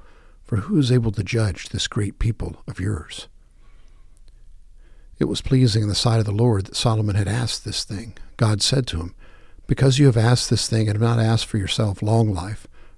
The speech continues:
nor have asked riches for yourself, nor have you asked for the life of your enemies, but have asked for yourself discernment to understand justice, behold,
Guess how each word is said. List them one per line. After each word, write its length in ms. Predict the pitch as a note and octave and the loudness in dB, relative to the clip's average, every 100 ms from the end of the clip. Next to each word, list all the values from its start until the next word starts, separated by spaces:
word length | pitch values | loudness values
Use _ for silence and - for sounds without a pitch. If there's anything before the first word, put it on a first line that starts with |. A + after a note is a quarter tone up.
| - | -4
nor 200 | G2+ A#2 | 0 2
have 100 | A#2 | 4
asked 320 | A2+ A#2 - | 4 2 2
riches 400 | G#2+ G#2 A#2+ G#2+ | 0 0 0 0
for 160 | - G#2+ | -2 -2
yourself, 500 | A2 - F2 G#2 - - - - - | 0 -2 -4 -8 -14 -20 -20 -12 -4
nor 160 | G#2+ A2 | 0 2
have 120 | A2 | 0
you 80 | A2+ | 0
asked 320 | A2+ A#2 - | 2 0 0
for 120 | A#2+ | -2
the 80 | G#2+ | 0
life 380 | G2+ A2+ A2+ - | 0 0 0 -2
of 100 | G#2 | -4
your 140 | A2 | -2
enemies, 560 | A#2+ F#2 F#2 A2 - - - | -2 -2 -4 -6 -8 -14 -8
but 100 | A#2 | -4
have 80 | G2+ | -2
asked 360 | G#2 B2+ B2+ - | 0 2 0 0
for 120 | A#2 | 0
yourself 460 | G#2 - A#2+ A#2 | 0 0 0 0
discernment 640 | - - - C#3 G#2+ D2+ - | -2 -2 0 0 0 -4 -10
to 120 | - - | -8 -4
understand 560 | G#2 G#2 - A2 F#2+ | -2 -2 0 0 0
justice, 540 | - A2+ - G#2 - - - - - - - - - | -2 -2 -2 -8 -12 -14 -18 -20 -20 -20 -20 -20 0
behold, 480 | C3+ B2 C#3+ G2 - | 4 6 4 2 -6